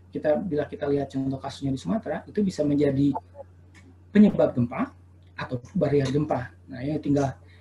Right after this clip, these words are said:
jadi ternyata bisa bermain dua-duanya di satu tempat yang sama gitu, Pak. Jadi kira-kira tebakan liar saya adalah ke situ. Gitu. Jadi back thrust dia berperan, strike slip itu berperan, karena memang terlihat di line seismik begitu si strike slip itu memotong memang dia lebih tinggi,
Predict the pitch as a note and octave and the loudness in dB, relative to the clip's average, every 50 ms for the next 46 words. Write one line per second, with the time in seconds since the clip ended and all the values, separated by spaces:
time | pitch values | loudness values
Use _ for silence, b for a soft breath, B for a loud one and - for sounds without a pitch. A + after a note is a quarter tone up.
0 | b b b b b - - D3+ G#3 B3+ B3+ - E3 E3+ E3+ A#3+ A3+ - - E3+ | b b b b b -6 0 2 2 2 2 2 2 2 4 4 2 2 0 0
1 | D3+ C#3+ C#3+ D3 C#3+ C#3 D3 C#3 C3+ - - G3+ F3+ C3+ B2+ C3+ C3 - - - | 0 2 2 4 4 4 4 4 6 6 6 6 6 6 4 2 2 0 -2 -6
2 | - - - B2 C3 C3+ - C3+ B2 B2+ - B2+ C3+ C3+ B2+ B2 A#2+ - - - | -10 -10 -10 -8 -8 -8 -6 -6 -6 -6 -6 -6 -6 -6 -6 -6 -8 -12 -16 -20
3 | - - - - - - - - - - - - - - - - - - - - | -20 -20 -20 -20 -20 -20 -20 -20 -20 -20 -20 -20 -20 -20 -20 -20 -20 -20 -20 -20
4 | - - - B2+ C#3+ D#3+ F#3 - - - - - - - - - - D#3+ D3 D3+ | -20 -14 -6 2 4 4 4 2 0 -8 -10 -10 -10 -10 -12 -8 -2 -2 0 0
5 | - - C#3+ D3 D3+ F3 F#3 - - - - - - - - - - - - - | -2 -2 -2 0 0 0 0 -2 -6 -12 -20 -20 -20 -20 -20 -20 -20 -14 -12 -8
6 | D3 D3 C3+ - D3 C#3+ C#3+ D3 D3 C#3+ C#3+ C#3+ C#3+ C#3+ C#3 C3 C3 - B2+ B2 | -4 -4 -4 -4 -4 -4 -4 -4 -6 -6 -4 0 2 2 2 2 -2 -4 -4 -2
7 | C#3 E3+ E3+ E3 C#3 B2+ - - - - - - - A#2+ A#2+ B2+ D3+ F#3 G3 - | -2 0 0 0 -2 -4 -4 -8 -12 -20 -20 -20 -16 -12 -10 -8 -8 -8 -8 -10
8 | - B2 - - - - - - - - - - B2+ C3+ C#3+ C#3 C3+ - - - | -12 -18 -18 -20 -20 -20 -20 -20 -20 -20 -18 -8 -2 0 0 0 -2 -4 -12 -20
9 | - - - - - - C#3+ C3+ - - E3+ E3+ - - D3+ C#3 B2+ - - F3+ | -18 -18 -18 -18 -14 -10 -10 -6 -2 -2 -2 0 0 -2 -2 -2 -4 -6 -4 -2
10 | F#3+ F#3 F#3 F#3+ F#3+ F#3+ F#3 - - - - - - - - - C#3+ B2+ - - | 0 2 2 2 2 0 -2 -4 -12 -20 -20 -20 -20 -16 -12 -10 -10 -8 -6 -8
11 | C#3+ - - C3+ - C#3+ C3+ C3 - - - E3 E3+ E3+ E3+ F3+ F3 - - - | -8 -8 -10 -6 -4 -4 -4 -4 -4 -2 0 0 2 2 2 0 0 -2 -6 -14
12 | - - - - - - C#3+ D3 D3+ D#3 D3+ C3+ C#3+ C#3+ C3+ D#3+ F3+ F3 D3 C3+ | -20 -20 -20 -18 -8 -4 -2 0 2 0 0 0 0 0 0 0 0 0 -2 -2
13 | C#3 C#3 C3+ C3 C3 - C3 B2+ - E3 F3 F3 C#3 A#2+ C3 C3 - C#3+ C3+ B2+ | -2 -2 -2 -2 -4 -4 -8 -8 -6 -4 -4 -4 -4 -6 -8 -6 -4 -4 -6 -6
14 | - C3+ B2+ - - - C3+ B2+ - - C3 - C3+ C3+ C3 C3 B2+ - - - | -8 -12 -16 -16 -14 -12 -12 -12 -12 -12 -10 -8 -6 -4 -4 -4 -2 0 0 0
15 | D3 C3 C3 C3 C3 D3 D#3+ C#3+ B2+ A#2+ - A#2+ A#2+ A#2 C3 | 0 0 0 0 0 0 -2 -2 -2 -2 -2 -4 -4 -4 -6